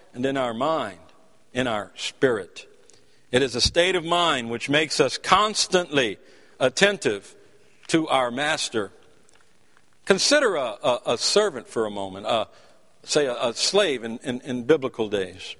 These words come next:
A servant lives at the pleasure of his master. A servant has no will of his own. His will is to do that,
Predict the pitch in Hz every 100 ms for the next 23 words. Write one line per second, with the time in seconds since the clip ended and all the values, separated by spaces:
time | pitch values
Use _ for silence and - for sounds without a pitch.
0 | - _ _ - - _ _ - 120 214
1 | 226 165 123 - - - - _ _ -
2 | 165 190 165 139 135 196 202 156 143 135
3 | 135 165 180 160 - 104 - - - _
4 | - _ _ _ _ _ _ _ 135 -
5 | 233 202 156 165 139 165 180 170 208 190
6 | 151 147 156 175 131 101 - - - -
7 | - - _ _ _ - 170 160 156 180
8 | 208 190 143 - - 131 160 180 165 190
9 | 202